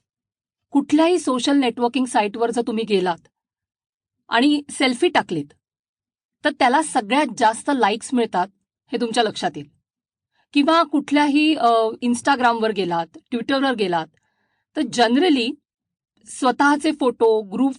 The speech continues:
फोटो, जिथे व्हिज्युअलमध्ये ती व्यक्ती दिसते आहे, तिचा चेहरा दिसतोय, तिचा शरीराचा बांधा दिसतोय, अशा फोटोंना चटकन लाईक, लव्ह हे सगळं दिलं जातं.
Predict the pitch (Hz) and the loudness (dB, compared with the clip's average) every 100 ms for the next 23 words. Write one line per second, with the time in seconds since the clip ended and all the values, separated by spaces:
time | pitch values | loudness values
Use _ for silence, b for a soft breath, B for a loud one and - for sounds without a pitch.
0 | - 240 208 202 190 185 226 _ - 240 | -2 -2 0 0 0 -2 -10 _ -10 -2
1 | 285 302 208 214 220 277 277 262 269 285 | 0 0 -2 -6 -2 0 0 0 -2 -2
2 | - _ _ _ - 247 208 233 - 349 | -6 _ _ _ -2 0 0 -2 0 0
3 | 285 220 - 190 156 160 156 _ - 143 | 0 -4 -2 -2 -2 -8 -16 _ -12 -6
4 | 233 240 214 233 285 220 - 175 165 160 | -4 -2 2 2 2 -2 -6 -8 -8 -8
5 | - 196 196 202 208 214 226 202 190 233 | -8 -8 -4 -4 -2 -2 0 0 0 -2
6 | 247 208 - - 156 b b b b b | -2 -6 -8 -12 -12 b b b b b
7 | _ 233 220 339 320 285 262 247 226 254 | _ -2 2 0 2 -2 -2 -2 -2 -2
8 | _ _ _ _ - 240 - 330 294 262 | _ _ _ _ -4 -4 0 0 2 2
9 | 240 240 240 220 220 240 226 240 233 220 | 0 -2 0 2 2 -2 -4 0 -2 -2
10 | 185 175 170 _ | -4 -6 -8 _